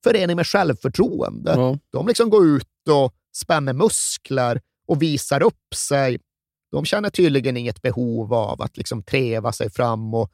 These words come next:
Speaker 1: ligga lite lågt tills allt verkligen är påskrivet. Utan den nionde februari går de ut i lokalpressen och liksom mer eller mindre aviserar Wandersons stundande ankomst. Det är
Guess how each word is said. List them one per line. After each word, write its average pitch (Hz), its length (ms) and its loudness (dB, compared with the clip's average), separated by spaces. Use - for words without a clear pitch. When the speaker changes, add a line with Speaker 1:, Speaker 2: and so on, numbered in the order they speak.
Speaker 1:
ligga 131 280 2
lite 123 260 -4
lågt 127 500 0
tills - 260 -6
allt 131 300 -2
verkligen 123 340 -2
är 117 40 -2
påskrivet. 143 1080 -2
Utan 160 200 2
den 156 180 2
nionde 175 520 0
februari 151 960 2
går 165 140 4
de 156 140 0
ut 123 300 -4
i 135 100 -4
lokalpressen 139 1200 -4
och 160 100 -2
liksom 131 420 -2
mer 160 320 4
eller 190 200 0
mindre 143 240 -2
aviserar 143 960 -2
Wandersons 117 1200 -6
stundande 117 640 -2
ankomst. 135 920 -4
Det 185 120 4
är - 40 -2